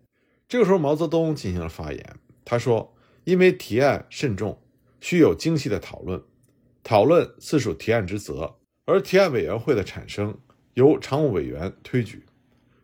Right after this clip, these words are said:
可否再加新的同志，而得新的意见，详细由提案会讨论。大会则决定今日开，不能再拖延。”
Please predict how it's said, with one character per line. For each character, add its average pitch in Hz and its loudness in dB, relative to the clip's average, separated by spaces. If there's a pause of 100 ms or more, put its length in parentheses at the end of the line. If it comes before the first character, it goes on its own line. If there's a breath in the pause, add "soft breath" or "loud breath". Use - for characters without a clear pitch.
(160)
可 208 6
否 135 2
再 113 2
加 127 2
新 156 -2
的 117 0
同 71 -12
志， 98 -4 (240)
而 120 -4
得 143 4
新 165 -2
的 156 0
意 143 -2
见， - -12 (340)
详 135 -2
细 - -4
由 113 0
提 131 -2
案 135 0
会 139 -2
讨 - -18
论。 90 -6 (920)
大 202 6
会 160 4
则 123 2
决 101 0
定 104 -2
今 135 -4
日 90 -6
开， 76 -14 (380)
不 185 0
能 82 -2
再 85 -6
拖 87 -6
延。” 69 -10